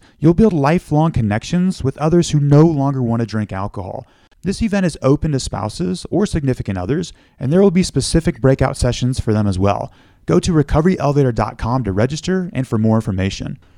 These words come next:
And before we get started, let's hear from today's sponsor, BetterHelp.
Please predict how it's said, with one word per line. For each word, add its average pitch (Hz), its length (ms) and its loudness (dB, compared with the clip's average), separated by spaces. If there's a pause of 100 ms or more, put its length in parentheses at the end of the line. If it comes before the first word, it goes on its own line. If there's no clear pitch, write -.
(400)
And 139 100 0
before 202 300 0
we 208 100 0
get 180 140 0
started, 123 480 0
let's 175 240 -4
hear 208 140 0
from 160 160 0
today's 135 460 0
sponsor, 117 520 -6
BetterHelp. 95 500 -6